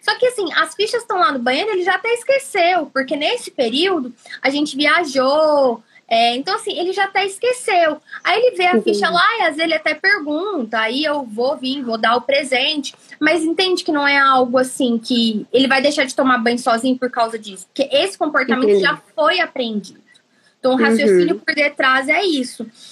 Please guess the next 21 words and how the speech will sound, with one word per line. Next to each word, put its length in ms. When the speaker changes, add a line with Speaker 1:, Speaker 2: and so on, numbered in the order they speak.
Speaker 1:
E 100
aí 200
você 300
vai 220
se 120
adequando 520
e 60
vai 160
fazendo 400
conforme 520
você 240
acha 200
que 100
funciona 840
pra 200
vocês. 500
Não 140
tem 200
uma 220
regra, 400
entendeu? 600